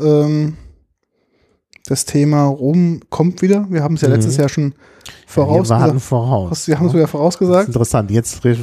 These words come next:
Speaker 2: reden wir so viel über Applejack und
Speaker 1: Genau.
Speaker 2: damals, ich sage dir, nächstes
Speaker 1: Nächstes
Speaker 2: Jahr
Speaker 1: Jahr.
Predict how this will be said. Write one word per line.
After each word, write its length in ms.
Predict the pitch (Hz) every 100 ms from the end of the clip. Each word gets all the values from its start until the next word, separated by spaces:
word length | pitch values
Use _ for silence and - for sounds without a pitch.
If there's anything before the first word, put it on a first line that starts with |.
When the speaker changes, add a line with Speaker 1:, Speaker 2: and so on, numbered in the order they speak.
| 117
Speaker 2:
reden 140 | 131
wir 40 | 127
so 120 | 127
viel 200 | - 123
über 140 | 123
Applejack 500 | - - 135 139 139 -
und 60 |
Speaker 1:
Genau. 200 | 147 180
Speaker 2:
damals, 220 | 139 135
ich 140 | 131 123
sage 300 | 139 139 123
dir, 140 | 123
nächstes 300 | 120 135 -
Speaker 1:
Nächstes 180 | 277 135
Speaker 2:
Jahr 180 | 175
Speaker 1:
Jahr. 80 | 175